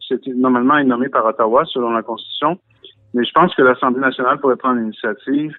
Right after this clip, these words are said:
de, de voter aux deux tiers le, son choix de candidat ou de, pour le lieu-,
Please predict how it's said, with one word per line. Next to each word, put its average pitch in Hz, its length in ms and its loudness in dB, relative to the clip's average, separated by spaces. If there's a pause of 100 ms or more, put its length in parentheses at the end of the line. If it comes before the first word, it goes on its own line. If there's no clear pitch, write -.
(480)
de, 120 480 2
de 117 100 -2
voter 131 280 0
aux 160 100 0
deux 143 160 2
tiers 135 400 4
le, 127 240 2
son 127 260 -6
choix 131 360 0
de 123 160 -6
candidat 123 580 0
ou 123 80 -2
de, 117 100 -4 (280)
pour 120 160 -8
le 110 80 -4
lieu-, 113 160 -8